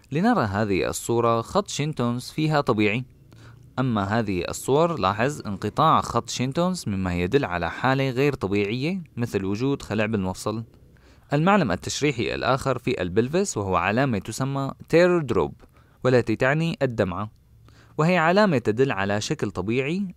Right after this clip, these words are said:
اختفاؤها يدل على حالة مرضية، وهي بهذا الشكل. لاحظ هنا كيف تظهر بشكل دمعة صغيرة،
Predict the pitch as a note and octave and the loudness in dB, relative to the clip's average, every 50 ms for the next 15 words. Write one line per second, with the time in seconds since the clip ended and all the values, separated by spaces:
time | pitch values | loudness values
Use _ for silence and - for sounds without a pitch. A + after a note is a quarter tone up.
0 | _ - - - - A#2+ A2 - F3+ A3+ - - C#3 A#2+ A#2+ B2+ B2+ C3 C3 C3 | _ -18 -18 -8 -6 -6 -2 0 0 2 2 2 0 2 2 2 2 0 0 0
1 | A#2+ G2 G2 C3 D#3+ C3 G2+ G2 G#2 G2 F#2 - - D#3+ F#3 G3 G3 F#3 F#3 F3+ | 0 0 0 0 -2 -2 -2 0 0 0 -2 0 0 2 2 4 4 4 4 4
2 | F3+ D3+ D3+ D3 D3 D#3 D3 - _ _ - - - - - - - - D#3 D#3+ | 4 2 0 -2 -4 -6 -6 -10 _ _ -20 -20 -20 -20 -20 -14 -2 0 2 4
3 | D#3+ C3+ A#2+ A#2 A#2 C3+ D3+ D#3+ D3+ D#3+ D3 - C#3 - - B2 - C3+ C3 C#3 | 4 4 2 2 2 2 2 4 4 4 2 2 0 -2 -2 -2 -2 -4 -6 -6
4 | C#3 - _ _ _ _ _ - B2+ A#2 A#2+ G#2+ F#2+ G2 G#2 A#2+ C3+ D#3 F3 F#3+ | -10 -16 _ _ _ _ _ -4 -2 0 0 0 0 -2 -2 -2 -2 -2 -2 -2
5 | D#3+ - - G2+ F#2 G2 F#2 A#2 A#2+ A2+ G#2+ G2 F2+ - F#2 - A#2+ G#2+ G#2 F#2+ | -4 -4 -6 -4 -2 -2 -2 -2 -2 -2 -2 -4 -4 -4 -4 -4 -4 -4 -4 -2
6 | G#2+ A2 A#2 A2 F2 F2 F2 - F2 E2+ F#2 A2+ B2 C#3 E3 F3+ F#3 | -2 -2 -2 0 -2 -4 -2 -2 -4 -2 0 0 0 0 -2 -2 -4